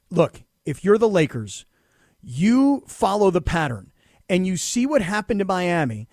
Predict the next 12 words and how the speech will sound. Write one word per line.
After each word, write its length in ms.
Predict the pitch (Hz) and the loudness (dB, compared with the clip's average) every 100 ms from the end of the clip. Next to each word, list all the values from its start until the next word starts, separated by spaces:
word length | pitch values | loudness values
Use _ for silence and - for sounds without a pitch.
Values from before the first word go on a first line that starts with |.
| _ - | _ -6
and 140 | 190 | -4
you 80 | 190 | -2
say 200 | - 180 | 0 0
Pat 340 | 160 - 262 277 | 0 0 0 0
Riley 420 | 202 208 202 208 | -2 0 0 0
was 300 | 190 170 147 | 2 2 2
the 80 | 143 | -2
strong 840 | - - - 190 202 233 247 202 | -6 -8 -6 0 2 4 2 -2
leader 360 | 180 196 185 180 | -2 0 2 2
of 100 | 139 | 4
that 220 | 170 170 | 2 0
franchise, 760 | - 175 160 - 131 113 110 | -4 -2 -2 -2 -4 -4 -8